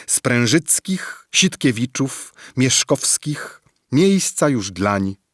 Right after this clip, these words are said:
nie było. Ślimacki dopiął swego. Skończył gimnazjum, potem uniwersytet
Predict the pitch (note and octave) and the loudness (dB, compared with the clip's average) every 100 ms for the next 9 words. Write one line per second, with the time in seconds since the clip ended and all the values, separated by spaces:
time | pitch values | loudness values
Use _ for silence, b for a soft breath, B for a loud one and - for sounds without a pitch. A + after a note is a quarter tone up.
0 | - B2 A2 G2 D2+ D2 - _ _ _ | -4 0 0 -4 -8 -14 -20 _ _ _
1 | _ - - G2+ C#3 D3 - C3 B2+ B2 | _ -6 -4 0 0 0 -4 -4 -4 -6
2 | _ - D3 C#3+ A2+ - - F#2 D#2+ - | _ -4 -2 0 -2 -2 -2 -8 -12 -20
3 | _ _ _ _ B - - F3 C#3+ - | _ _ _ _ B -6 0 2 2 0
4 | F#2 E2+ E2+ A#2+ C3+ A2+ B2+ C3 B2+ _ | -6 -6 -2 2 2 2 2 2 -2 _
5 | _ A#2+ A2+ A2 - G2+ F#2+ F2+ A#2+ G#2+ | _ -2 0 -2 -6 -10 -6 0 0 0
6 | - A2+ C3+ C3+ - - | -4 -2 -2 -4 -6 -20